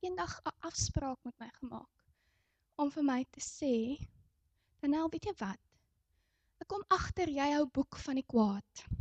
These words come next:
Ek het bietjie gesukkel met 'n verhouding in my lewe met my skoonpa, en hy het maar so die stories opgetel soos wat ons aangegaan het. Maar hy het my lief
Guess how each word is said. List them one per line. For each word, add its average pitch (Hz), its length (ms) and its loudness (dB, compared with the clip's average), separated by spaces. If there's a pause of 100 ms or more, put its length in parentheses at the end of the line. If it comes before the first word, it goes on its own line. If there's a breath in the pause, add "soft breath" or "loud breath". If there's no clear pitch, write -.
(1300)
Ek 311 120 -4
het 349 80 -2
bietjie - 260 -8
gesukkel - 380 -2
met 311 180 0
'n 285 140 -16
verhouding 247 440 -6
in 285 80 -4
my 277 100 -4
lewe 277 260 -2
met 311 180 -2
my 254 80 -4
skoonpa, 311 640 -2 (460)
en 370 100 -4
hy 370 80 0
het 508 120 -4
maar 523 120 -14
so 508 160 -2
die 466 100 -2
stories 415 540 -2
opgetel 302 500 -4
soos - 260 0
wat 294 120 -8
ons 294 240 -6
aangegaan 214 540 -8
het. - 80 -16 (600)
Maar 311 100 2
hy 285 100 6
het 311 140 0
my 320 60 6
lief 285 280 2